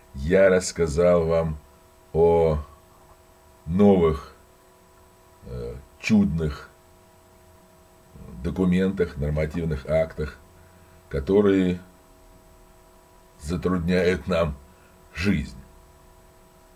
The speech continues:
о тех произведениях, э, родившихся, э, в министерских кабинетах, которые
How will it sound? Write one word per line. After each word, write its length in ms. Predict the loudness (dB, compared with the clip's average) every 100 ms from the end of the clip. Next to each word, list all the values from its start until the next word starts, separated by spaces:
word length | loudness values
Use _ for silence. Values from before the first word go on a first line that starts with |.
| _ _ -8
о 100 | -8
тех 460 | -4 0 0 -2 -18 _ -20 -20 -20 -20 _ -10 0
произведениях, 1040 | 2 2 0 -2 0 2 2 0 -4 -6 -16 -20 -20 -20 -20 -20 -20 -20 -20 -20 -20
э, 540 | -12 -10 -10 -10 -12 -14 -18 -20 -20 -20 -20 -20 _ -20 -20 _ -20 _ -20 -20 -20 -16 -2
родившихся, 920 | -2 0 -2 -2 -4 -4 -2 -2 -4 -10 _ _ _ _ _ _ _ -20 -20 -20 _
э, 560 | -12 -10 -8 -8 -10 -12 -16 -20 -16
в 60 | -8
министерских 720 | -6 -6 -6 -2 -2 -2 -8
кабинетах, 680 | -6 -6 -2 0 2 0 -2 -12 -20 -20 -20 -6
которые 680 | -4 0 2 2 -2 -6